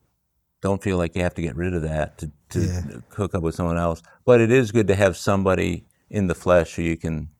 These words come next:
Speaker 1: go to meetings with and that kind of stuff too. So
Speaker 2: Yeah.
Speaker 1: I, I, I really think your idea of, of getting somebody new is, is
Speaker 2: Yeah.
Speaker 1: a good one.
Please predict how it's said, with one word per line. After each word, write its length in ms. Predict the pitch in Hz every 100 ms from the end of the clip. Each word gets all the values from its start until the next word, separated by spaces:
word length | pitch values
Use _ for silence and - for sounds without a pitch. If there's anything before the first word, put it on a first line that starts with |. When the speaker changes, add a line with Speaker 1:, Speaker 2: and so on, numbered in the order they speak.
| _ _ _ _ _ _
Speaker 1:
go 120 | - 85
to 60 |
meetings 400 | 82 82 82 80
with 260 | 82 80 78
and 80 | 76
that 200 | 78 69
kind 200 | 71 73
of 60 |
stuff 260 | 71 - - -
too. 260 | 82 78
So 260 | 73 - 76
Speaker 2:
Yeah. 240 | 117 90 82 - _ - _
Speaker 1:
I, 40 | -
I, 340 | - 87 87 -
I 40 |
really 280 | 87 90 90
think 300 | 85 95 85
your 120 | 82 82
idea 400 | 80 80 82 80
of, 260 | 73 73 -
of 220 | 82 78 - _ _ _
getting 240 | 87 82
somebody 500 | 76 90 82 80 78 76
new 300 | 76 78 76
is, 200 | 73 -
is 200 | - 127
Speaker 2:
Yeah. 140 | 95
Speaker 1:
a 20 |
good 180 | 85 76
one. 240 | 73 73